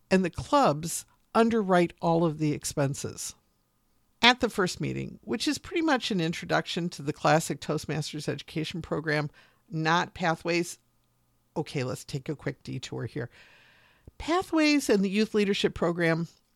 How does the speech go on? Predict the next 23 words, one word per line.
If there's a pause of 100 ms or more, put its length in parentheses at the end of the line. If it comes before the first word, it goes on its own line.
(160)
don't
have
much
in
common. (720)
Youth
Leadership
introduces
basic
public
speaking,
much
like
the
Competent
Communicator, (140)
and
leadership
like
the
Competent
Leadership
Manual.